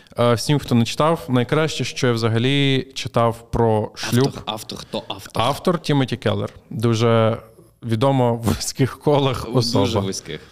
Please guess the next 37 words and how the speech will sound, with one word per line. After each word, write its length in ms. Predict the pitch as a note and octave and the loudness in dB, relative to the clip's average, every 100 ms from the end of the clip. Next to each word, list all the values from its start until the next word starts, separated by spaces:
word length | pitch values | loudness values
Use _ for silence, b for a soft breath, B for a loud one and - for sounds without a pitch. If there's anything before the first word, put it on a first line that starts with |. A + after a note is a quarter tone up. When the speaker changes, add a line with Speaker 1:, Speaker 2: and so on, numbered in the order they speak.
| B B B B | B B B B
Speaker 2:
Чи 140 | - | -10
ні? 120 | F#2 E2+ | -4 0
Speaker 1:
От. 300 | A#2 G2 - - | 0 -2 -10 -2
Ні, 220 | C3+ C3+ | 2 2
не 120 | C#3+ | 2
дуже 200 | D3+ C#3+ | 0 0
Speaker 2:
Ну, 20 | C3+ | 0
хто 80 | A2 | 0
Speaker 1:
вузьких. 140 | - | -2
Speaker 2:
це? 80 | - | -4
Скажи, 340 | - D3+ F#3 | -4 -4 -2
ну, 140 | E3+ C#3+ | 0 2
Speaker 1:
Він 140 | D#3 | 2
Speaker 2:
чому 280 | E3+ D3+ D#3 | 2 0 -2
ти 120 | D3+ | -2
його 160 | B2+ A#2+ | -2 -4
рекомендуєш? 580 | A2+ A#2 A2+ G#2 E2+ | -6 -6 -4 -4 -4
Хто 160 | - A2+ | -6 -8
це 80 | F#2+ | -8
взагалі 220 | E2+ E2 | -8 -10
такий? 220 | - D2+ | -10 -16
Speaker 1:
Пастор, 600 | C#2+ C3 C#3+ - D3 B2+ | -4 -2 -2 -2 0 0
е, 500 | A#2+ - A#2+ A#2 A#2 | 0 0 2 4 4
він 140 | A#2 C#3 | 4 2
недавно 400 | C3+ D3 C#3+ C3 | 2 0 -2 -4
помер, 340 | A2+ B2 E3+ G#3 - | 0 0 0 -4 -6
е, 80 | B2+ C3 C3 | 0 2 2
але, 260 | A#2+ A#2+ C3+ C#3 C3 B2 A#2 - | 2 2 2 2 2 2 0 -2
е, 140 | A#2 A2+ | 0 2
він 200 | A#2+ C3 | 2 2
був 140 | B2 | 0
пастором 640 | - C3 - B2+ A#2+ A2 G#2+ | -2 -4 -2 0 2 0 0
церкви, 500 | - A#2+ - F3 D#3+ | 0 -2 0 0 2
великої 360 | C3 C3 C#3 | 0 0 -2
церкви 320 | B2+ B2+ - | 0 -2 0
в 20 | A#2 | 2
Нью-Йорку. 500 | A2 A2+ C#3 G3 | 4 2 0 -2